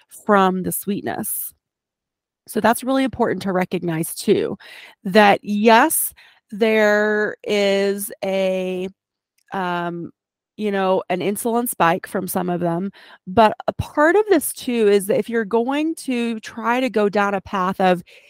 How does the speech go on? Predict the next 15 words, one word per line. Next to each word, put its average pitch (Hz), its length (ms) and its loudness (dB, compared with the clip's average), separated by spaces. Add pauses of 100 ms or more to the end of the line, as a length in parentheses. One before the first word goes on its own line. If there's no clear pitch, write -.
(160)
eating 226 340 2
healthier, 196 720 2
living 190 380 -2
healthier, 180 800 0 (400)
and 214 200 2
you 214 120 0
wanna 269 320 0
break 190 480 -2
the 202 100 -2
chain, 208 800 -2 (560)
chains 277 840 -2 (420)
that 220 160 2
have 220 280 0
you 233 120 0
attached - 800 -2